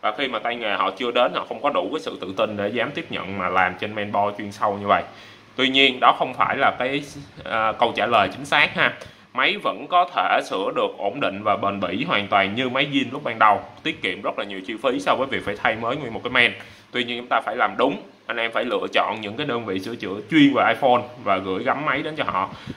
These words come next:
Anh em đừng có đưa cái người nào gần nhà cho tiện, cách vài bước chân anh em nghĩ là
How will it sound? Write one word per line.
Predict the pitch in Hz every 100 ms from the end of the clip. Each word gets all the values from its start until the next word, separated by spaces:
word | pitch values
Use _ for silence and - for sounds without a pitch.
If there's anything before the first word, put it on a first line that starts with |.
| -
Anh | 113
em | 117 120
đừng | 110
có | 113
đưa | 95 123 120 117 120
cái | 139
người | 139 110 104 98
nào | 98 101 95
gần | 104 95 95
nhà | 101 101 95 92
cho | 107 120
tiện, | 113 95 90 98
cách | 117 151 -
vài | 113 95
bước | 120 143 -
chân | 151 143
anh | 135
em | 131 131
nghĩ | 113 95
là | 135